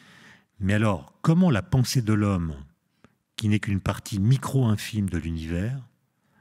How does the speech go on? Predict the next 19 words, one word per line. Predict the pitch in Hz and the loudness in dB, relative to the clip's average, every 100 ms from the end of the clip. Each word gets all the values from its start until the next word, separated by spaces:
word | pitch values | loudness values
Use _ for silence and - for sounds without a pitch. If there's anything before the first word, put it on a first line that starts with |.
| _ _ _ - | _ _ _ -4
parviendrait-elle | 104 98 101 92 - 92 - 131 | -2 0 0 0 -2 -4 0 0
à | 110 | 0
saisir | - - 107 107 131 127 | -2 -2 -2 0 -2 -2
la | 92 | -4
structure | - - 101 135 131 | -4 -8 -6 -4 -4
du | 92 98 | -4 -6
tout | - 160 | 0 0
qui | - | 0
la | 117 | -2
contient ? | - 104 - 90 78 71 _ _ _ _ _ _ _ _ - - - - | -2 -6 -6 -8 -10 -16 _ _ _ _ _ _ _ _ -20 -20 -20 -6
En | 95 | -2
d'autres | 92 110 117 | -2 0 -2
termes, | - 135 151 143 - - - - - _ - | 0 2 2 0 -6 -20 -20 -20 -20 _ -10
grâce | 98 113 131 - | -6 -2 -2 0
à | 113 | -2
quelle | - 147 135 | 2 2 4
nature | 131 127 123 107 | 4 2 0 -2
très | - 165 | 0 0
spéciale | - - 110 - 95 98 123 | 0 -2 -2 -2 -2 0 -2